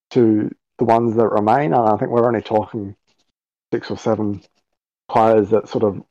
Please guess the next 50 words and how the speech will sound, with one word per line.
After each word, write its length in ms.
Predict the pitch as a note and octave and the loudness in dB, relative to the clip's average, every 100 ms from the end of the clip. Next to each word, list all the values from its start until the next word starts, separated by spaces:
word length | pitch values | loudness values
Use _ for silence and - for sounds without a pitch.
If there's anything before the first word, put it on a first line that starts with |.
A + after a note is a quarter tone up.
| _ | _
remain 440 | B2 A2 A2 A2+ G#2 | -2 0 0 0 -2
from 180 | G#2+ | -4
that 180 | G#2 - | -4 -2
group, 320 | - A2 - _ _ _ _ _ _ _ | 4 4 4 _ _ _ _ _ _ _
um, 280 | - G#2+ G#2+ | 0 0 2
as 160 | G#2+ G#2 | 0 -2
we 100 | G2 | -4
speak. 380 | - A#2+ - - | 0 0 0 0
So 340 | B2 A2 G2+ - _ _ _ _ _ _ - | 4 6 4 0 _ _ _ _ _ _ -4
I've, 180 | B2 A2 - - - - - - | -2 -2 -8 -16 -18 -20 -10 -4
it's 120 | B2+ | 0
a 60 | |
hard 220 | A2 C#3+ D3 | 4 4 4
one 140 | D3+ | 2
to 120 | B2+ A#2 | 0 -6
judge, 420 | - D3 G3 D#3 | 0 0 0 0
but 140 | C3 | 2
I 40 | A2 | 2
think 200 | C#3 - _ _ _ _ _ - | 0 -6 _ _ _ _ _ -2
there's, 220 | B2 G#2+ | -2 0
there's 220 | C#3+ A#2 | 0 0
some 300 | - C#3 D3 | 2 2 2
from 140 | D3+ D3 | 0 0
those 220 | D3 - | 0 2
group. 360 | D3+ D3+ - | 2 2 0
Um, 160 | - B2+ | -6 -4
when 120 | B2 | -4
we, 120 | A#2+ B2 - - - | -4 -6 -8 -14 -2
when 140 | C3+ | 2
I 80 | A#2 | 2
think 200 | C#3+ B2 | 0 -2
of 200 | A#2 - | -2 -4
Rory 300 | C3+ C3 A#2 | 2 4 4
Laird, 300 | A2+ C3 D3 | 4 4 4
I 80 | B2 | 2
think 240 | A#2 A#2 - _ _ _ _ _ _ - | 0 -6 -10 _ _ _ _ _ _ -4
I 80 | |
don't 260 | B2 B2+ B2+ | 2 2 2
typically 360 | - C3+ C3 A#2+ | -2 -2 0 0
think 220 | C3+ A2+ | 0 0
of 140 | C3 A2+ | 2 2
him 300 | G#2 B2+ C#3 | 2 2 0
as 100 | - | 0
someone 260 | C#3+ C#3 | 2 2
who's 140 | B2+ B2+ | 2 0
quite 260 | D3+ - | -2 -2
flaky. 360 | - D3 C3+ D3+ | -2 -2 0 -2
I 40 | B2 | -2
think 140 | A2+ | -2
he's 280 | B2+ A#2 | -2 -4